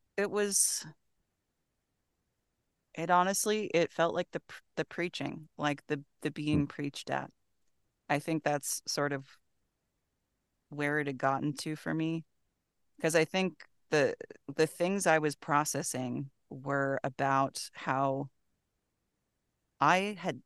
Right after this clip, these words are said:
Speaker 1: I thought that Mark Driscoll's preaching had put so many good things into my life, and, like,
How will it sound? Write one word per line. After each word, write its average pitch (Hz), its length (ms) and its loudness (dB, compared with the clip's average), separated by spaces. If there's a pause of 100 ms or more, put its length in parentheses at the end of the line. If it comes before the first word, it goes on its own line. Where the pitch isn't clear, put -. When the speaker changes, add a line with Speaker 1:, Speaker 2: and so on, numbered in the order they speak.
(100)
Speaker 1:
I 156 120 -2
thought 190 680 -2 (260)
that 147 220 -8
Mark 151 340 2
Driscoll's 143 400 -6
preaching 139 640 -6 (580)
had 143 220 -2
put - 260 0
so 151 200 0
many 143 220 2
good 143 320 -4
things 131 280 -6
into 131 200 -8
my 131 140 -6
life, 123 280 -6
and, 131 100 -6
like, 123 160 -4